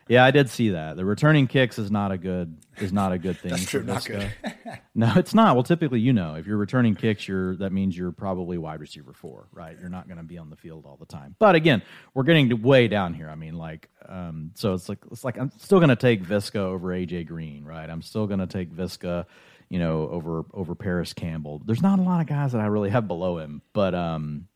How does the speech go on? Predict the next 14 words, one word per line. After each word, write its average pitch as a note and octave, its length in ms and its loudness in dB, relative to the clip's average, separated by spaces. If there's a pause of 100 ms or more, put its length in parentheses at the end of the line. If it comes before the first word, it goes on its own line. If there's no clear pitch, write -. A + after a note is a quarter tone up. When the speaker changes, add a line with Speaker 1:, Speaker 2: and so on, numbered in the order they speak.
Speaker 1:
you A#2 100 0
know, D2+ 260 -4
his, A2+ 200 0
his, A2 440 -2
he A#2 160 -4
has A2+ 220 0
flashed G2 260 -2
a F2 60 -16
little E2 260 -14
bit D2+ 80 -12
of D2 100 -14
talent. C#2 360 -20
But E3+ 100 4
anyway, G2+ 340 4